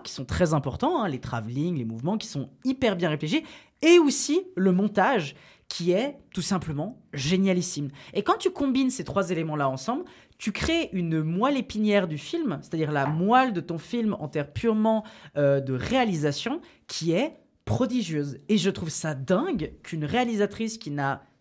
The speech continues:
pas forcément énormément d'expérience en termes de long métrage, qui en a que deux avant, fait une œuvre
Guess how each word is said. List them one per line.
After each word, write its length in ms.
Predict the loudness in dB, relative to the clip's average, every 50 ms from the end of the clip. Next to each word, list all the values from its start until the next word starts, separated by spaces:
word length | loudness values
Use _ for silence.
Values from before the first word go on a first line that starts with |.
| _ _ -2
pas 80 | -2 -2 0
forcément 500 | 0 -2 -2 -2 0 -2 -2 -2 -4 -2 -2
énormément 520 | 0 2 2 2 0 0 0 0 -2 0
d'expérience 640 | 0 -2 -4 -4 -4 -2 -2 0 0 0 -2 -2 -2
en 60 | -4
termes 200 | -2 -2 -2 0
de 80 | 0 0
long 100 | 0 0
métrage, 340 | -2 -4 -2 -2 -2 -2 -2
qui 80 | -4
en 40 | -6
a 80 | -6 -6
que 140 | -4 -6 -6
deux 180 | -2 0 2
avant, 280 | 2 2 2 0 -4 -4 -8 -20 -20 _ _ _
fait 340 | -16 -12 -2 0 2 2 2 2
une 200 | 2 2 4 4
œuvre 340 | 2 2 0 -2 -6 -8